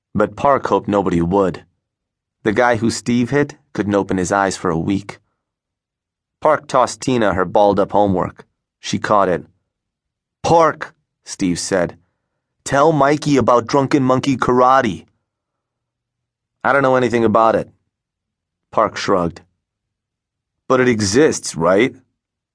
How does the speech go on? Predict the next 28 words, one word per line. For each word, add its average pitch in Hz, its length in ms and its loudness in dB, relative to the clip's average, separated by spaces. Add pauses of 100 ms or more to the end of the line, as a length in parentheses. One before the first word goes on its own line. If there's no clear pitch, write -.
(840)
"I 101 100 -2
guess 117 260 0
I've 90 180 0
heard 85 140 0
of 82 80 -2
it." 98 160 0 (1160)
"There," 127 540 2
Steve 82 380 -4
said. 78 420 -4 (840)
He 127 140 0
looked 135 180 0
for 117 140 -4
something 107 380 -2
to 85 100 -4
throw 95 280 0
at - 60 -2
Mikey, 92 540 -4
but 87 100 -6
couldn't 90 340 -6
find 95 200 0
anything. 80 440 -6 (380)
He 120 140 -4
pointed 117 440 -2
instead. 82 560 -4 (520)
"I 101 100 -2
fucking 113 560 -4
told 117 480 -2
you." 95 320 -4